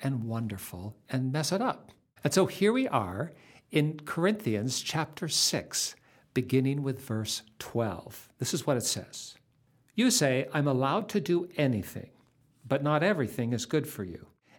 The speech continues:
And even though I'm allowed to do anything, I must not become a slave to anything." Stop. Here the Apostle Paul is talking to the Corinthian believers, and I think to all of us,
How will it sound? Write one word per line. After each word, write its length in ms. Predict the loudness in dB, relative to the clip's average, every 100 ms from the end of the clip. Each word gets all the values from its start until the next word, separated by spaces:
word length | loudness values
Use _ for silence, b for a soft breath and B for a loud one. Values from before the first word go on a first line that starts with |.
| b
And 180 | 0 2
even 300 | 2 0 2
though 200 | 2 2
I'm 200 | 2 4
allowed 420 | 4 4 2 2
to 100 | 0
do 180 | 2 2
anything, 480 | 4 4 2 0 0
I 140 | 2
must 340 | 2 2 2 0
not 320 | 2 0 0
become 460 | -4 -2 -2 -2 -2
a 80 |
slave 640 | -2 0 0 0 0 -2 -6
to 180 | -8 -2
anything." 540 | 0 0 -2 -8 -10 -10
Stop. 440 | -6 -2 -4 -6 B B B B B B B B
Here 240 | 2 4
the 160 | 6 4
Apostle 300 | 4 2 2
Paul 420 | 2 4 6 6
is 140 | 2 0
talking 340 | -4 -4 -4
to 100 | -4
the 100 | -4
Corinthian 420 | -2 0 2 2
believers, 440 | 2 2 2 0 -2
and 100 | -2
I 40 |
think 180 | -2 -6
to 140 | -8
all 280 | -4 0 2
of 140 | 0 -4
us, 380 | -8 -8 -10